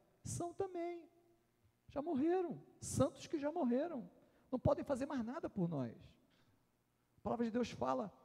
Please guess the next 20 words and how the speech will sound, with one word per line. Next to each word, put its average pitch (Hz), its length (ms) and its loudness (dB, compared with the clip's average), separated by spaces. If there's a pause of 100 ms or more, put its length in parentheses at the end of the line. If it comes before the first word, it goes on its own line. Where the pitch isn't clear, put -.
(720)
que 208 60 4
ao 196 100 8
homem 240 260 6
cabe 226 460 0
morrer 208 480 4
apenas 220 480 0
uma 214 180 -4
vez, 208 400 4
devir 190 340 0
depois 190 320 0
disso 202 340 -2
o - 20 -2
juízo. 170 600 2 (120)
Tá 240 100 -6
lá 269 220 -4
escrito - 320 -10
na 294 80 -4
palavra 240 340 -4
de 185 100 -4
Deus. 196 360 -4